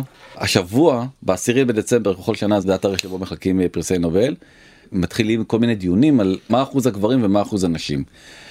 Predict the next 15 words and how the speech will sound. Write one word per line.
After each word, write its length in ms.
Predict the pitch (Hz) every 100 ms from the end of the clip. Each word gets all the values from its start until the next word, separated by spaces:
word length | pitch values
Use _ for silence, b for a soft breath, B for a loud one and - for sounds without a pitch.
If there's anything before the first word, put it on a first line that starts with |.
| B B -
אז 140 | 85
המספרים 680 | 104 104 104 98 - 120 160
הם 100 | 127
ממש 300 | 101 127 135
לא 100 | 101
מעודדים. 600 | 98 90 85 78 98 147 -
עד 180 | 123 131
היום, 480 | 98 98 120 214 - b b
תשע 180 | - 143
מאות 140 | 170 127
וחמישה 500 | - 104 95 135 117
גברים 480 | 101 95 101 110 90
קיבלו 320 | 90 98 92
פרס 240 | 92 -
נובל, 420 | 82 76 110 -